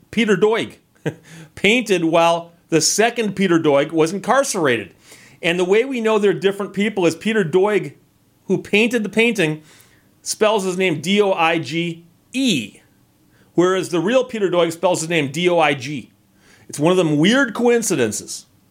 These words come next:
that there's two people painting with that strange name close enough to being identical, D O I G and D O I G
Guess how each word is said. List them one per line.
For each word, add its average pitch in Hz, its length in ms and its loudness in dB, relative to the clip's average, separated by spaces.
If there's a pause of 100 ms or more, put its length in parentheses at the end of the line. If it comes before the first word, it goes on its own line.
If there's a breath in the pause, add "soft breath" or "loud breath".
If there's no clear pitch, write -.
(160)
that 151 220 0
there's 139 220 -2
two 233 160 0
people 214 260 -2
painting 196 480 -2
with 160 240 -2
that 151 340 -2
strange 208 720 -2
name 160 400 2 (540 loud breath)
close 247 400 0
enough 208 320 0
to - 80 -2
being 151 240 0
identical, 135 420 -2
D 135 260 -2
O 147 160 2
I 135 160 2
G 165 300 -4
and 117 140 -2
D 143 140 2
O 139 60 4
I 135 140 0
G 127 400 -4